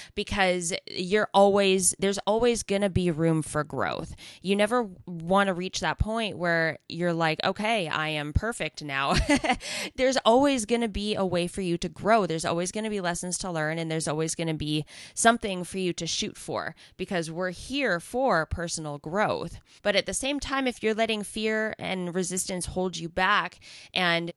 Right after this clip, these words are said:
you're afraid of showing your true self to the world around you, that's what we want to work on.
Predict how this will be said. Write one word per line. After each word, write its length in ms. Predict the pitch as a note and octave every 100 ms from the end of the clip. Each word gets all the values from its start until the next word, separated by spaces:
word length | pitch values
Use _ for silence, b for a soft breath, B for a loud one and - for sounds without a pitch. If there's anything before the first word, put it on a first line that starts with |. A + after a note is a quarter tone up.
| -
you're 220 | F#3+ E3
afraid 400 | E3+ - A3 A#3
of 80 | F3
showing 400 | - F3+ F#3+ G3
your 140 | F#3
true 240 | - F#3 F3+
self 480 | - F3+ D#3+ F3+
to 120 | - F#3
the 120 | F3+
world 280 | D#3+ D#3 E3
around 400 | D3+ C#3+ F3+ G#3
you, 280 | B3 D4+ D4+ -
that's 320 | F3+ G#3+ -
what 200 | F#3+ -
we 100 | F3
want 280 | D#3+ C#3+ D#3
to 80 | C#3
work 260 | A#2+ -
on. 340 | A#1 - -